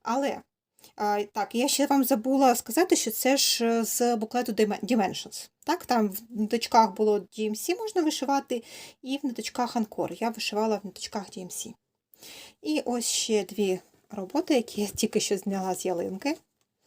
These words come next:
яку мені дитина не дозволяє поки що розібрати, бо ще навіть не весна.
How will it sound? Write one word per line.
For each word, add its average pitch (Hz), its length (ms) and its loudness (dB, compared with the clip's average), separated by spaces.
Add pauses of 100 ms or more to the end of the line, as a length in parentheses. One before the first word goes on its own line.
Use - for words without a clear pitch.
(420)
яку 226 240 -8
мені 214 240 0
дитина 214 380 -4
не 254 140 0
дозволяє 175 560 -4
поки 254 280 -8
що - 140 -2
розібрати, 330 540 2
бо 220 120 2
ще 240 180 0
навіть 196 320 2
не 190 100 -4
весна. 202 440 -4